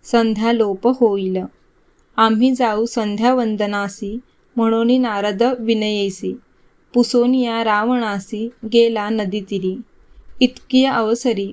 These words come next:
पातला गणेश ब्रह्मचारी. रावणापुढे चाचरी,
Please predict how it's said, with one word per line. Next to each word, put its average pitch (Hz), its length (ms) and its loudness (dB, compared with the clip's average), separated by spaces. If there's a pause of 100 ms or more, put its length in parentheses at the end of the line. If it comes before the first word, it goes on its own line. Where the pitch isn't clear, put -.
(120)
पातला 226 460 2
गणेश 214 380 -2
ब्रह्मचारी. 202 880 -2 (500)
रावणापुढे 226 840 2
चाचरी, 214 640 -2